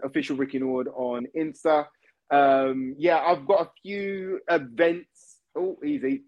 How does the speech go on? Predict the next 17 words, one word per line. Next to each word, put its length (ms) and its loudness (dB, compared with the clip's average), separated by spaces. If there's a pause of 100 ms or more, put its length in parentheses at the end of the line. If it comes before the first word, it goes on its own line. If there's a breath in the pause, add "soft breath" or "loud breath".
I've 120 -4
got 140 -2
a 40 -20
few 260 0
events 440 0
and 120 -6
bits 180 -2
and 100 -8
pieces 360 -6
going 320 4
on. 220 -2
So 180 2
when 320 2
I 40 2
can 200 -4
announce 380 -4
something, 340 -8